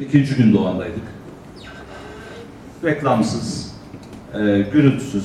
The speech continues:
patırtısız, mütevazi bir şekilde. Dün de yine herhalde bir on kahve gezmiştir. Hiç bir yerde bir şey yok.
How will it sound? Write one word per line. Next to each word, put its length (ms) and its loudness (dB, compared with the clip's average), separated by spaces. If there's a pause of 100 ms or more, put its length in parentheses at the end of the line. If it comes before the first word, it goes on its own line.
(120)
patırtısız, 680 0
mütevazi 500 6
bir 120 4
şekilde. 400 -8 (1000)
Dün 180 4
de 60 6
yine 380 4 (360)
herhalde 340 0
bir 60 4
on 180 6
kahve 340 6
gezmiştir. 420 0 (2000)
Hiç 80 -8 (720)
bir 80 2
yerde 320 4
bir 60 -2
şey 240 0
yok. 160 2